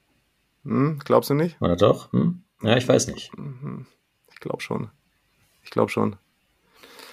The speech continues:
Speaker 1: Ähm, Dienstag achtzehn fünfundvierzig das Ganze.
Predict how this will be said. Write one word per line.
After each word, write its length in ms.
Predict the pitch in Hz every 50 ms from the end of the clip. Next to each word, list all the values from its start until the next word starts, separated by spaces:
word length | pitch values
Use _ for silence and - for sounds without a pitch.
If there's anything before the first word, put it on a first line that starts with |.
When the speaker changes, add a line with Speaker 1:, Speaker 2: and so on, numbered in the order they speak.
| - - - - - - _ _ _ _ - -
Speaker 1:
Ähm, 540 | 117 117 117 113 113 110 110 107 - - _ _ _ _ -
Dienstag 320 | 180 202 202 - 147 -
achtzehn 260 | - 156 - - 151
fünfundvierzig 500 | 139 143 135 123 120 120 156 151 - 113
das 160 | 107 104 95 -
Ganze. 500 | 107 104 110 110 135 135 131 - -